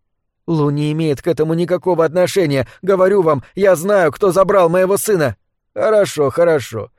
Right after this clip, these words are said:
Я должен был об этом спросить. Расскажите мне о типе, который обработал вам спину.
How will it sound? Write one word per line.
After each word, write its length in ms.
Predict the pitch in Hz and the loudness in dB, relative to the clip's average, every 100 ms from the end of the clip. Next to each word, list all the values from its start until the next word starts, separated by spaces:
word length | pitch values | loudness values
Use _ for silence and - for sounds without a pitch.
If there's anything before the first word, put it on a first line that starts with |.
| _ _ _ | _ _ _
Я 220 | - 196 | -2 0
должен 580 | 175 190 208 170 208 185 | 2 2 2 2 0 0
был 140 | 185 | 2
об 160 | 175 156 | 2 2
этом 280 | 160 165 147 | 0 0 -4
спросить. 580 | - 139 120 107 - _ _ _ _ _ | -2 -2 -2 -8 -14 _ _ _ _ _
Расскажите 720 | - 220 - 233 180 180 131 151 | -2 -2 0 0 2 0 0 -2
мне 240 | 151 151 | 0 0
о 80 | 139 | 0
типе, 340 | 202 208 202 | -4 -4 -2
который 380 | - 143 151 151 | 0 0 2 2
обработал 600 | 143 147 143 185 185 156 | 2 0 0 0 2 2
вам 240 | 147 156 | 0 -2
спину. 460 | 139 - 113 95 | -6 -6 -8 -8